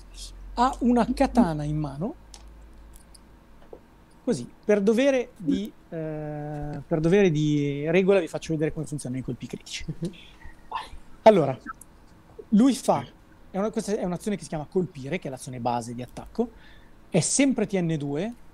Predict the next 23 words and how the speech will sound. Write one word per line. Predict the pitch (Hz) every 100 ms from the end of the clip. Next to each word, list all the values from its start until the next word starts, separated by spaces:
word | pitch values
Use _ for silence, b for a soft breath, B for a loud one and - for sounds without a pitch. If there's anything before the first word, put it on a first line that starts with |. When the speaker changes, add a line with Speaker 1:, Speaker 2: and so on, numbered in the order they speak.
| - - -
Speaker 1:
però | 220
in | 185
questo | 180 170
caso | 175
T | 135 156
N | 151
tre | 156 147
perché | 127 131
c'è | -
quel | - 131
meno | 135
uno | 139 135
che | -
dice, | 117 - 120
quel | 131
più | - 165
uno | 143
che |
dicevamo | - - 190
prima, | 202 190
quindi | 170 143
ha |
colpito. | 180 180 - 117